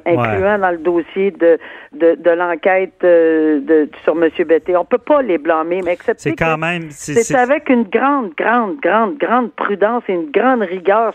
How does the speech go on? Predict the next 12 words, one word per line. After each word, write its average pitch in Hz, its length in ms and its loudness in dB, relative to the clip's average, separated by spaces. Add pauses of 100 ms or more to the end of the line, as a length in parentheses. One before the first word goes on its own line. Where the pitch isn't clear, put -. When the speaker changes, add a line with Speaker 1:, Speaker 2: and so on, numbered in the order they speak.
(100)
Speaker 2:
surtout 349 640 2
dans 233 220 -2
ces 208 100 4
dossiers-là. 180 640 2 (240)
Speaker 1:
Ouais. 120 260 2
Speaker 2:
Et 415 100 -4
c'est 262 120 0
pas 359 120 0
des 269 180 2
zones 254 320 -2
grises, 214 440 -2
là. 170 220 2